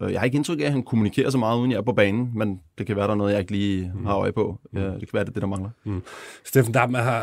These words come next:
Speaker 2: har, kan du se, at, øh, den her position, den har udviklet sig, eller hvordan har den udviklet sig de sidste, øh, hvis vi bare siger sådan tyve år,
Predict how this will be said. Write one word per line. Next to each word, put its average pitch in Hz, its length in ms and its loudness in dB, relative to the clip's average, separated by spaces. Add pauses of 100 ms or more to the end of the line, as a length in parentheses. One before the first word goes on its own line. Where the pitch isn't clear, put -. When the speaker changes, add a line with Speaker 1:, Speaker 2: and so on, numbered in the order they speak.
(120)
Speaker 2:
har, 120 120 -4 (100)
kan 135 100 2
du 147 80 4
se, 156 340 2
at, 135 160 0
øh, 120 380 4
den 139 120 4
her 123 280 4 (200)
position, 117 440 0
den 123 120 0
har 127 100 0
udviklet 131 400 2
sig, 117 100 -2
eller 98 120 -2
hvordan 139 280 0
har 131 140 2
den 107 120 -4
udviklet 123 360 0
sig 107 120 -4
de 101 60 -4
sidste, 110 360 -6
øh, 98 280 -2
hvis 95 180 -8
vi 104 60 -14
bare - 120 -16
siger 98 320 -6
sådan 92 420 -8
tyve 143 280 2
år, 95 240 -4